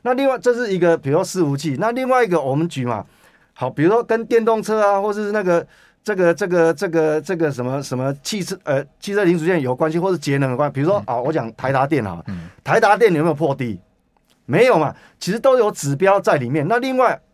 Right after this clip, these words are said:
Speaker 1: 网通前一阵子也是呃，前，过去两年没有表现是因为缺料，那今年不缺料以后，营收开始往上走，你看，那个中磊是不是很强？
Speaker 2: 嗯。
Speaker 1: 好，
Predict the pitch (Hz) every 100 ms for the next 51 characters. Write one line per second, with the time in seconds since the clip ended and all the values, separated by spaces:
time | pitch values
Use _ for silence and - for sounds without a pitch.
0 | _ - 139 143 208 226 165 185 202 180
1 | 131 123 131 185 160 - _ _ _ _
2 | _ _ _ - 139 143 143 170 185 254
3 | 240 233 147 147 165 185 147 131 175 165
4 | 180 180 151 - 147 143 107 - _ -
5 | 226 220 269 226 226 240 233 233 220 160
6 | 208 170 180 214 208 202 160 143 180 147
7 | 110 117 135 202 - - _ - - _
8 | _ _ _ _ - 143 143 226 208 147
9 | 190 180 120 110 92 92 101 85 85 _
10 | - 110